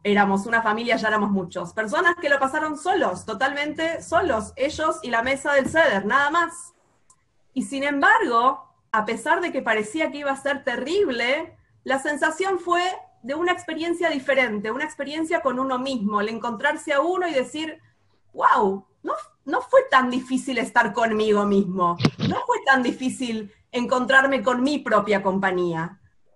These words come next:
porque por ahí me encontré con algo que con el ruido de afuera a veces no escucho adentro mío. Saben que venimos de Lag BaOmer.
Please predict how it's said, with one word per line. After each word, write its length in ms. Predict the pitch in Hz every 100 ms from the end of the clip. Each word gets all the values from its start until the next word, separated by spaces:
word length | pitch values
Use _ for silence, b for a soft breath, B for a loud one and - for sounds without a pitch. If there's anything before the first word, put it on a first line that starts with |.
| -
porque 500 | 262 254 277 269 - - - -
por 140 | 277
ahí 280 | 349 403 392 - -
me 80 | 269
encontré 400 | 277 302 277 381
con 180 | 381 349
algo 280 | 392 403 311
que 100 | 262
con 160 | 262
el 180 | 269 262
ruido 300 | 302 381 392
de 60 | 294
afuera 420 | - 294 349 403 370 -
a 120 | 277
veces 420 | 349 370 349 311
no 80 | 330
escucho 720 | 339 - 466 - 202 185 254 -
adentro 460 | 208 196 185 175 175
mío. 360 | 165 160 156 165 _ _ _ _ _ _ _ _ _ _ _ _
Saben 320 | - 294 370 330
que 100 | 285
venimos 440 | 269 311 339 302
de 480 | 247 269 339 359 _ 214
Lag 260 | 233 240
BaOmer. 720 | 233 220 220 190 185 196 -